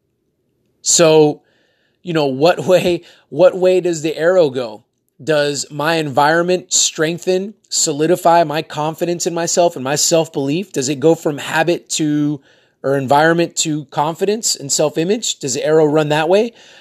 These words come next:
Or does the arrow run from the way of self-image going and moving towards environment and habits? And once I have this self-image, then the arrow moves that way.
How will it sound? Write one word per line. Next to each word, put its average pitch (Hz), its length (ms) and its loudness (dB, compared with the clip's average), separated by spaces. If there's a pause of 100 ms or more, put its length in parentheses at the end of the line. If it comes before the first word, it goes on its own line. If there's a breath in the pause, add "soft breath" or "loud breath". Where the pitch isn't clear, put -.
(180 loud breath)
Or 175 80 4
does 151 220 -2
the 151 100 -2
arrow 175 300 8
run 165 380 2
from 160 340 -4
the 147 80 -2
way 156 300 2
of 151 520 0
self-image 165 1040 0
going 156 540 0
and 147 160 -10
moving 151 380 -4
towards 147 600 0
environment 147 680 0
and 135 100 -10
habits? 131 540 -4
And 113 160 -16
once 143 160 -10
I 131 80 -2
have 143 180 -4
this 143 140 -6
self-image, 147 760 0 (360 loud breath)
then 143 280 0
the 135 200 -2
arrow 147 540 4
moves 151 480 0
that 151 300 -2
way. 110 260 -10